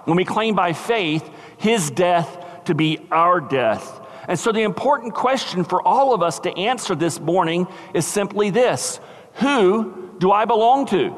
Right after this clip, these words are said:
Who am I united to? Who represents me this morning? Is it Adam or is it Jesus? Are you united to Adam or are you united to Christ?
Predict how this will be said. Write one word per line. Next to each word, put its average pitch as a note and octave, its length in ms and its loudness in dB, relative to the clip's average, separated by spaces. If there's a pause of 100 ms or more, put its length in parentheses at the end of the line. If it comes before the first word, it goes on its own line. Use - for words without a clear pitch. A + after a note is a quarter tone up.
(560)
Who C#4 180 4
am A#3 120 4
I F3+ 380 2
united G3+ 720 2 (160)
to? G#2+ 360 -2 (520)
Who B3+ 200 2
represents G3+ 760 0
me E3+ 500 0
this C#3+ 320 -4
morning? A#2 480 0 (320)
Is D3+ 160 0
it E3 120 0
Adam G3 560 2 (680)
or D3+ 160 4
is D3+ 180 0
it E3 140 -2 (420)
Jesus? B2+ 840 -6 (340)
Are F3 80 2
you G#3+ 160 0
united G#3 440 2
to D#3+ 300 0
Adam A#3 380 2
or D#3+ 300 0
are F3+ 220 4
you F3 460 0
united C#3+ 640 0 (340)
to C3+ 100 -6
Christ? - 920 -6